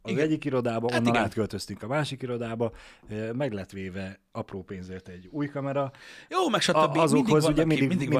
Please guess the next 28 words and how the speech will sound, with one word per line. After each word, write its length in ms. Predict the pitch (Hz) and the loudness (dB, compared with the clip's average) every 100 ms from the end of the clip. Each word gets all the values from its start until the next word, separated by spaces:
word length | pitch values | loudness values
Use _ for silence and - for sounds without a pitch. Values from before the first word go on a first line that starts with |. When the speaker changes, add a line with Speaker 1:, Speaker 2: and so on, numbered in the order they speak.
| 127 | 2
Speaker 2:
vannak 60 | 139 | 2
Speaker 1:
mindig 260 | 143 123 | 2 4
van 100 | 110 | 4
Speaker 2:
költségek. 100 | 104 | 2
Speaker 1:
fejlődés, 540 | - 120 135 135 143 - | 2 2 4 2 0 -2
mindig 200 | 127 101 | -4 -2
van 160 | 92 | -4
költség, 500 | - 120 127 143 127 | -2 -2 -2 -4 -6
ö, 320 | 123 123 123 123 | -6 -4 -2 -2
mindig 220 | 131 107 | -2 0
van 160 | 95 | 0
befektetés, 600 | 104 - 139 139 147 151 - - | -2 -2 -2 -2 -2 -4 -4 -10
Speaker 2:
Igen. 200 | 139 131 | -8 -4
Speaker 1:
és 160 | 131 127 | -2 -2
mindig 360 | 123 110 110 - | 0 -2 -4 -8
toljátok 540 | - 104 104 104 127 110 | -2 0 0 -2 -4 -4
arrébb 240 | 101 104 | -4 -2
a 60 | 110 | -2
takaró 420 | 113 110 107 110 | -2 -2 0 0
végét, 500 | 104 92 104 147 147 | 0 -2 -2 -2 -4
és 200 | 120 120 | -6 -2
nyújtózkodtok 880 | 131 113 123 - 151 147 185 175 - - | -2 0 -2 0 -2 0 0 -2 -8 -8
Speaker 2:
Igen. 260 | 156 120 123 | -6 -4 -2
Speaker 1:
minél 320 | 160 113 107 | 0 0 0
tovább 320 | 156 147 147 | 0 0 2
és 140 | 139 | 0
minél 220 | 147 143 131 | 0 0 0
tovább. 320 | 92 87 | -4 -8